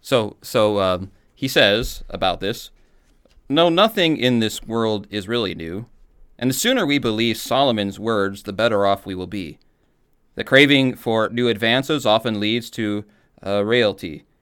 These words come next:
The advances in education materials make for bigger publishers' profits as the nation hastily retreats toward the old plague of illiteracy. Newness is a mirage. A false sense of newness leads to a false sense of progress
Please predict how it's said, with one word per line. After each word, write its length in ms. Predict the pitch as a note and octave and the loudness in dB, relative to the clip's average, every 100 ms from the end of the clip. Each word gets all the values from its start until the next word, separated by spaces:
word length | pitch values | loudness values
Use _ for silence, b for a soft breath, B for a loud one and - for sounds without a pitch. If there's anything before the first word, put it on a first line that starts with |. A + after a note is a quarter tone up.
| _ _ | _ _
The 100 | B2 | 0
advances 580 | A#2+ B2 D3 E3+ D#3 A#2+ | 4 8 8 8 2 0
in 80 | A#2+ | 0
education 600 | A#2+ B2 A2+ D3+ D#3+ - | 0 0 0 0 0 -2
materials 580 | B2+ - A2+ G#2+ G2+ - _ | -4 0 0 0 -2 -8 _
make 260 | A2+ A#2+ B2 | -2 -2 -2
for 300 | A#2+ A2 - | -2 -2 -2
bigger 320 | A2+ A#2 A#2 | -2 0 0
publishers' 520 | - D#3+ C3 - G#2+ | -2 -2 -2 -4 -6
profits 600 | - G3+ - G2+ - - _ _ _ - | -2 -2 -2 -6 -8 -18 _ _ _ -6
as 140 | A#2+ | 0
the 80 | A#2+ | 4
nation 340 | B2+ C#3 A#2 | 4 2 -2
hastily 460 | A2 C3+ C3+ B2 A2 | -2 -2 -2 -4 -4
retreats 520 | G#2+ G#2+ - A#2 - | -4 -6 -6 -6 -6
toward 240 | A2 G#2+ | -6 -4
the 140 | G#2 - | -4 -4
old 240 | A2+ A#2+ | -2 -4
plague 300 | - G2+ G#2 | -2 -2 -2
of 60 | G2 | -4
illiteracy. 640 | G#2 A2+ F#2+ - D2 - _ _ _ _ _ _ _ _ - | -2 -2 -2 -6 -16 -18 _ _ _ _ _ _ _ _ 2
Newness 600 | C3+ G3 C3 A#2+ - - | 4 6 4 2 -4 -10
is 140 | A2 G#2 | -8 -6
a 40 | |
mirage. 580 | G2+ A2 A2+ D#2+ - - _ _ _ _ _ _ - | -2 2 2 0 -8 -18 _ _ _ _ _ _ -8
A 80 | A#2+ | -2
false 300 | F3 F#3+ F#3+ | 4 4 6
sense 260 | D#3 D#3 | 4 4
of 100 | D3 | 2
newness 380 | C3+ F#3 C3+ - | 2 4 2 0
leads 260 | B2 C#3 C3+ | 0 0 0
to 120 | B2 | -2
a 60 | A#2 | -2
false 360 | - B2+ - - | 0 0 0 0
sense 280 | A#2+ A#2+ | 0 -2
of 120 | G2+ - | -8 -2
progress 640 | C#3 E3+ G2+ F2 - | 0 0 -2 -8 -10